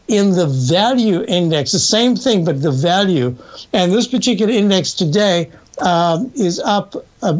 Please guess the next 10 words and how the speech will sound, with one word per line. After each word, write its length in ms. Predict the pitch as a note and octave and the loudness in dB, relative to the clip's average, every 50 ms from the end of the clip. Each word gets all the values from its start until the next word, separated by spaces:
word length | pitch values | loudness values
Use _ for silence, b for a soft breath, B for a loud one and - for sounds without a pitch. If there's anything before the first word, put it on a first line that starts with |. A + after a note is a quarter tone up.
| - | -2
almost 420 | - D#3+ G#3+ A3 A3+ G3+ - - - | 0 0 2 2 2 0 0 -2 0
one 300 | - - F#3+ G#3+ A3 F#3+ | 0 0 0 0 0 0
percent, 560 | - G#3+ - - - A3 G3 F#3 G3 - - B B B B B B _ G4+ | -2 -2 -2 0 0 0 2 2 0 -2 -4 B B B B B B _ -2
and 440 | - F#3+ F#3+ F#3+ F#3 F#3 G#3 A4 - - | 0 0 2 2 2 0 0 -2 -4 -2
its 640 | - G3+ F#3+ C3+ - - - - - - - - - | -2 0 0 0 -2 -4 -4 -4 -2 -2 -4 -6 -6
colleague, 640 | - - - A3+ A#3+ A#3+ A#3 A3 F#3+ F#3 D#3+ D3 C#3 | -6 -2 0 0 0 2 2 0 0 0 -2 -2 -2
the, 240 | E3+ E3+ D#3+ D#3+ | 0 0 0 0
the 160 | D3+ D3 D3+ D#3 | 0 0 0 0
regular 400 | E3+ G3+ A3+ A#3+ B3 A3+ G#3+ F#3+ | 0 0 0 0 0 0 2 2
one, 360 | F3 D#3+ D#3+ D#3+ E3 D#3+ | 2 2 2 0 0 -2